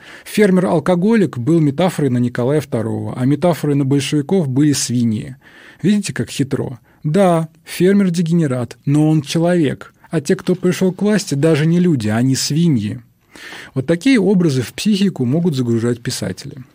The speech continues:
Обратите внимание, что в постсоветской России доброжелательная дырка и дуршлаг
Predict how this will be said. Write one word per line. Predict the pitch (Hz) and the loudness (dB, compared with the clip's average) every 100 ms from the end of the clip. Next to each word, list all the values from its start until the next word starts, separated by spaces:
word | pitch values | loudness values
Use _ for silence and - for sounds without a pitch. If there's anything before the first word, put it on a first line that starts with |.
| - | -6
Обратите | 123 151 190 180 | -2 0 0 0
внимание, | 175 214 170 120 | 2 2 0 -2
что | - 131 127 | -4 -4 -4
в | - | -4
постсоветской | 151 - 151 156 - 143 | -4 -2 0 0 0 -2
России | 139 139 208 | -2 0 0
доброжелательная | 139 123 127 131 143 139 131 131 | 0 0 0 2 0 0 0 0
дырка | 123 151 120 - | 2 0 0 -4
и | - 131 | -4 -2
дуршлаг | 117 120 - 160 208 208 | -2 -2 -2 -2 -2 -4